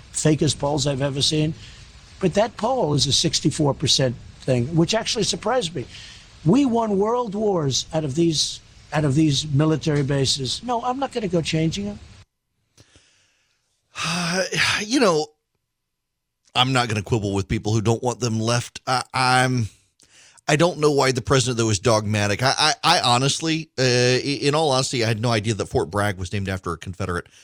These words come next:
Speaker 2: I, I really did not, and apparently a, a not very competent Confederate. The, I'm not gonna re-argue over this stuff, but this is something where I think the president goes out on his own with his messaging and probably needs a little more nuanced messaging for a lot of people,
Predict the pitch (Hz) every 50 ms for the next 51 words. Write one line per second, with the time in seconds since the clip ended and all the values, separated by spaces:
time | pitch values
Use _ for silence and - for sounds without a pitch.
0 | _ _ - 120 120 - 113 110 117 131 120 110 92 85 98 87 87 104 101 82
1 | 78 87 98 104 95 87 - 123 117 95 90 101 95 92 95 95 - - 101 101
2 | 95 95 95 95 95 98 95 101 117 113 - 110 107 104 95 90 - - 117 110
3 | 107 - - 82 - - _ - 92 - - 85 76 82 95 104 - - _ -
4 | - - _ _ _ _ - 101 117 113 110 - _ _ 117 131 135 135 139 135
5 | 110 - 123 123 113 107 107 110 107 110 113 123 131 110 101 104 98 98 117 113
6 | 113 107 87 90 87 - - 98 90 92 92 - - 110 98 - 90 110 104 110
7 | 107 - 117 107 - 135 127 113 123 110 98 101 95 98 92 120 110 - 101 87
8 | - - 123 123 123 113 117 107 110 - - - 113 101 110 110 110 98 110 110
9 | 113 113 117 113 110 113 104 101 107 104 113 117 120 110 104 - 104 95 104 104
10 | 98 98 - - 131 127 - 143 147 147 139 - - - - _ _ _ _ -
11 | 110 107 101 101 101 101 101 101 104 104 107 104 - - 127 120 123 120 110 113
12 | 117 110 - 113 113 117 113 110 107 104 104 110 113 104 110 120 117 117 - -
13 | 123 123 117 117 - 131 131 139 131 135 135 - 113 104 104 104 113 120 - 135
14 | 143 - 156 151 -